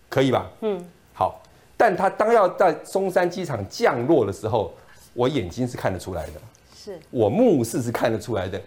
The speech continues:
Speaker 1: 你到，因为我们有一些民航管制的一些 protocol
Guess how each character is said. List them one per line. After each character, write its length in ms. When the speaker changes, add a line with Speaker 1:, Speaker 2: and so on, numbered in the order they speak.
Speaker 1:
你 220
到， 380
因 100
为 60
我 120
们 160
有 180
一 40
些 280
民 180
航 120
管 240
制 140
的 80
一 40
些 180
protocol 560